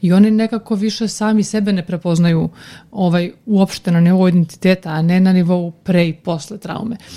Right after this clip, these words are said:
Čak kroz terapiju nekad se dešava da im teže osvetlim taj deo da je možda to bila trauma. Nekad bude kao,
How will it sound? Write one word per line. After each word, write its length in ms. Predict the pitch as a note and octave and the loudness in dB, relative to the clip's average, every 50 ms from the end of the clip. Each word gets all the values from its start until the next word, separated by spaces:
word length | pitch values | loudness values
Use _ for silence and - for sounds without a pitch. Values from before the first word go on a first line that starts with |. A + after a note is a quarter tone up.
| - - - - | -20 -20 -18 -14
Čak 300 | - - F#3+ F#3 - - | -8 -6 -6 -6 -8 -10
kroz 240 | - - F#3+ F3+ E3 | -6 -6 -4 -4 -4
terapiju 500 | - F#3 F#3 F#3 F#3 F#3 A3 A3 G#3+ G#3 | -6 -6 -6 -6 -6 -4 -4 -4 -2 -2
nekad 520 | G3 F#3+ F#3 F#3+ F#3+ - G#3 G3 F3 D#3+ - - _ - - - - - - _ _ | -2 -2 -2 -4 -4 -4 -6 -6 -6 -8 -12 -20 _ -20 -20 -20 -20 -20 -20 _ _
se 160 | - - G#3+ | -6 -4 -2
dešava 480 | F#3 F3+ F#3+ F3+ - A3+ A3+ G3+ G#3 G3 | 2 2 2 2 0 -2 -4 -2 -2 -4
da 200 | F3+ F#3+ F#3 F#3 | -2 -4 -4 -2
im 340 | F#3 F#3 F#3 F#3 F#3+ G3 A#3 - _ _ _ - - - - _ | -4 -4 -4 -4 -6 -8 -10 -16 _ _ _ -20 -20 -20 -20 _
teže 380 | - G#3+ G3 G3 F#3+ F3+ F#3+ F3+ | 0 2 2 2 2 0 -2 -2
osvetlim 800 | F3 F3 E3 - - - B3+ B3 B3 - - G3 F3+ E3 E3+ E3 - _ _ _ _ _ _ _ _ | -2 -2 -4 -6 -6 -4 -4 -4 -2 -4 -4 -4 -4 -4 -6 -8 -10 _ _ _ _ _ _ _ _
taj 200 | - F#3+ F#3 F3 | 0 2 2 2
deo 260 | D#3+ F#3 F#3 F3+ F3+ | 0 0 0 0 0
da 120 | E3 E3+ | 0 0
je 60 | E3+ E3+ | 0 2
možda 360 | F3 F3 F3 E3+ E3+ E3+ E3 | 2 2 2 0 0 -2 -4
to 120 | E3 F#3 | -4 -4
bila 220 | E3+ F3 F3 E3+ E3+ | -6 -4 -4 -4 -4
trauma. 340 | E3+ F#3+ F3 F3+ F3+ F#3 F3+ | -4 -4 -4 -4 -6 -8 -8
Nekad 260 | F3 E3+ - F#3+ E3+ | -8 -8 -8 -8 -6
bude 280 | E3 F#3 F3+ E3+ F3 | -4 -2 -2 -2 -2
kao, 380 | E3+ - F#3 F3 F3 F3 - F#3+ | -2 -2 -2 -2 -2 -4 -8 -12